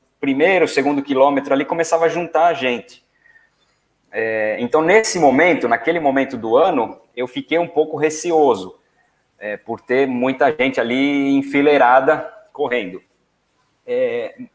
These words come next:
mas podendo acompanhar outros esportes que aconteceram também, acabou de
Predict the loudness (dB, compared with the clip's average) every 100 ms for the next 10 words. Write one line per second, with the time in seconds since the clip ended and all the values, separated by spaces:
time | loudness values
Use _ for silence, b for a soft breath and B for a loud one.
0 | _ -4 -4 -4 -10 _ 0 2 2 2
1 | 2 2 2 2 4 4 4 2 -4 -4
2 | -6 0 0 0 -4 -4 -2 -4 -4 -8
3 | -2 -2 -2 -4 -4 -4 -4 -4 -4 -2
4 | -2 -4